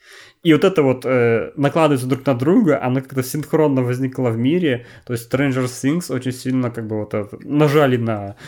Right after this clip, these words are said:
педаль газа в эту сторону и как бы включили это вот на полную мощность.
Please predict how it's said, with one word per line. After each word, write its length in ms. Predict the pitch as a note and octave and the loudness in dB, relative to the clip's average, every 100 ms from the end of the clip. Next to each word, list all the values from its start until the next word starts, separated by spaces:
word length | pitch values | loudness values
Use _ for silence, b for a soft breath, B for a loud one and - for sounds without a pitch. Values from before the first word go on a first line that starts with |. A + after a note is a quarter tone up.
| B | B
педаль 280 | - B2+ C3+ | -4 2 2
газа 260 | B2+ D#3+ F#3+ | 4 2 2
в 40 | |
эту 140 | D3+ A#2 | -2 -4
сторону 380 | - B2+ C3+ | -4 -2 0
и 40 | B2+ | 0
как 140 | A#2+ | -2
бы 220 | A#2 A#2 A2+ | -4 -4 -6
включили 560 | - C3 B2+ - A#2 | -4 -6 -4 -4 0
это 220 | A#2 A2 | 0 -2
вот 180 | G#2 G#2 | -6 -8
на 100 | G#2+ | -10
полную 380 | G#2+ A2+ G#2+ G#2+ | -4 -4 -2 -4
мощность. 460 | G#2 F#2+ - - | -6 -8 -14 -20